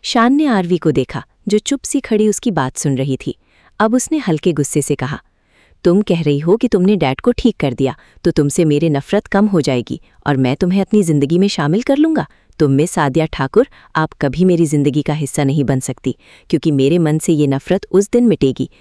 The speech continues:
जिस दिन तुम्हारे बाप से मैं अपना बदला ले लूंगा, और उसके बाद तुम भी दोबारा इस घर और मेरी जिंदगी में नजर नहीं आओगी,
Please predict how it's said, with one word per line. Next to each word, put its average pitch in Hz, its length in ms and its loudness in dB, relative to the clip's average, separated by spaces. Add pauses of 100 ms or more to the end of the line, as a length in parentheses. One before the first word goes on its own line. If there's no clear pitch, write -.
(160)
जिस 143 220 0
दिन 147 160 0
तुम्हारे 143 360 0
बाप 127 260 0
से - 180 0
मैं 147 120 2
अपना 180 240 -2
बदला 139 360 0
ले 131 160 0
लूंगा, 123 260 -4 (320)
और 143 120 2
उसके 135 220 -2
बाद 131 200 0 (100)
तुम 170 160 4
भी 214 140 2
दोबारा 139 340 0
इस 135 220 -2
घर 165 220 0
और 151 120 0
मेरी 143 220 2
जिंदगी 135 380 0
में 143 100 2
नजर 131 260 0
नहीं 170 280 2
आओगी, 156 300 -2